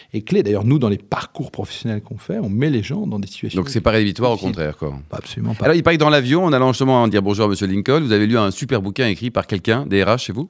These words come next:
Speaker 1: Absolument. C'est une jeune femme, euh, qui s'appelle Kauter Halimi. Kauter, si jamais tu nous écoutes,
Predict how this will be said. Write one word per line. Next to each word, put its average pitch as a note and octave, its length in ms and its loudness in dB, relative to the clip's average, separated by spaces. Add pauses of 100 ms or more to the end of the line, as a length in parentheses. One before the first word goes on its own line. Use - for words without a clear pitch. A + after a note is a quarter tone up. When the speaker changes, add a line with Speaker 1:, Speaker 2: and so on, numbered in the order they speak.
(120)
Speaker 1:
Absolument. D3 840 2
C'est - 340 -6
une G2+ 460 0
jeune B2+ 240 4
femme, G#2+ 400 0 (840)
euh, G#2+ 120 -2
qui - 180 -12
s'appelle F#2+ 380 -2
Kauter D#3 480 0
Halimi. F2+ 420 -2 (720)
Kauter, G#2 460 -2
si - 180 -14
jamais G#2+ 300 2
tu - 140 -8
nous F#2 200 -4
écoutes, - 520 -14